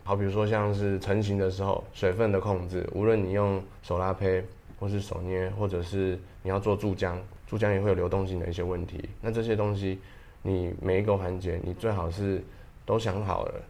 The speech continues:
然后你缓缓的、优雅的去把它执行出来。这些，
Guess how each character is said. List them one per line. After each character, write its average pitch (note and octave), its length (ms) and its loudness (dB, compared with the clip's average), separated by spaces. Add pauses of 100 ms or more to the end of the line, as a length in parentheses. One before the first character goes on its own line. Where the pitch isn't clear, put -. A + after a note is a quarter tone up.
然 F#2 120 -4
后 G#2 80 0
你 F2 160 -2
缓 F#2 260 -2
缓 F2+ 240 -2
的、 G#2 100 -4 (100)
优 G#2+ 200 4
雅 F2 220 0
的 D2+ 160 -4
去 G#2+ 120 -8
把 F2+ 140 -2
它 F2 100 -2
执 F2+ 220 -4
行 E2+ 200 -4
出 E2+ 240 -6
来。 - 60 -4 (600)
这 B2+ 100 -4
些， A#2 140 -2